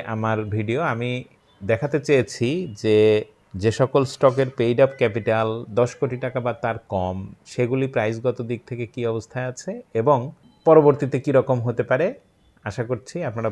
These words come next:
বুঝতে পেরেছেন। আমার মনে হয় যে মার্কেটে আসলে অ্যানালাইসিস শেখা দরকার, জানা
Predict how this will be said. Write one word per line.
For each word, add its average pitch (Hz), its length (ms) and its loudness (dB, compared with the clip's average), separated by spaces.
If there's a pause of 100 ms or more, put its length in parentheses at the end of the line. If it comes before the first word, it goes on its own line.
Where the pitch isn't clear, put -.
বুঝতে 104 280 -8
পেরেছেন। 123 360 -4 (440)
আমার 110 260 -4
মনে 107 240 -2
হয় 143 200 -8 (160)
যে 110 120 0 (300)
মার্কেটে 101 460 -4
আসলে 101 320 -4 (100)
অ্যানালাইসিস 101 640 -4
শেখা 101 220 -6
দরকার, 104 380 -6 (640)
জানা 104 300 0